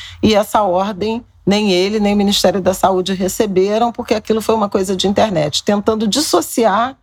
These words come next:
a figura do presidente da República, o agente público, do agente político. Absurdo completo, mas que, na minha leitura,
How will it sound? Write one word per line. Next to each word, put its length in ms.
a 140
figura 400
do 120
presidente 480
da 100
República, 840
o 60
agente 380
público, 640
do 180
agente 1120
político. 800
Absurdo 520
completo, 680
mas 200
que, 140
na 200
minha 260
leitura, 840